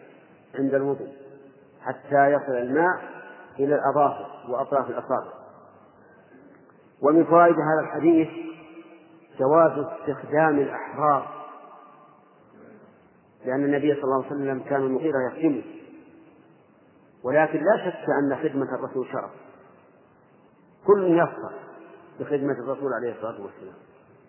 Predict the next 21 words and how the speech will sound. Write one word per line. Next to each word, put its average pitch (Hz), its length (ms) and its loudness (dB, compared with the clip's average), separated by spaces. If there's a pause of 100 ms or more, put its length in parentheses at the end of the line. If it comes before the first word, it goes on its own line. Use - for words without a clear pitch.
(280)
وكان 165 300 2
للنبي 160 500 2
صلى 151 100 -6
الله 139 180 -2
عليه 139 140 -6
وسلم 135 160 -6
خدم 139 320 0
من 123 240 -4
الأحرار 127 640 -2 (420)
كعبد 120 200 -4
الله 127 160 -6 (280)
بن 123 180 -6
مسعود 123 380 -8
رضي 123 180 -4
الله 117 260 -6
عنه 135 220 -2 (440)
وأنس 131 340 -4
بن 123 200 -6
مالك 143 440 0 (460)
وغيرهما، 147 560 0 (1200)
ف-، 151 240 4